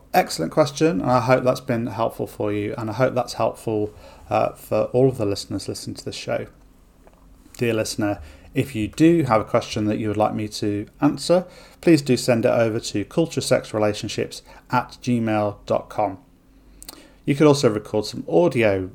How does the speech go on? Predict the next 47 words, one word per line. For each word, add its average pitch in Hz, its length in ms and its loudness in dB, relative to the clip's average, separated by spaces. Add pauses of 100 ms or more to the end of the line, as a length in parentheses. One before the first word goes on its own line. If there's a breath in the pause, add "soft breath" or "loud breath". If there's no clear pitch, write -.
(120)
if - 180 -10
you 107 100 -2
wanted 104 360 -2
as - 220 -6
well. 117 220 2
I 117 80 0
might 123 220 4
have 117 220 0
to 113 120 2
edit 107 180 0
it - 100 -8
down. 127 420 0
Please 107 180 -2
keep - 260 0
it - 140 -8
to - 320 0
under 117 220 4
a 110 40 2
minute 117 280 2
if 104 160 -4
you 104 80 -6
can. 143 340 6 (400 loud breath)
Uh, - 80 0
if 113 140 0
you 123 80 4
want - 80 -2
to - 40 -8
send 117 140 4
me 113 80 2
an 117 80 4
audio 120 240 6
file, 117 320 8
again, 113 320 4
it - 80 -4
would 101 160 -4
be, 107 280 0 (280 loud breath)
I 113 60 2
will 110 80 6
keep 113 240 -2
it 107 60 -2
anonymous, 113 580 0
although 98 480 0
I 107 60 2
won't 107 240 4
be 110 80 -2
able 98 160 0
to 98 300 -4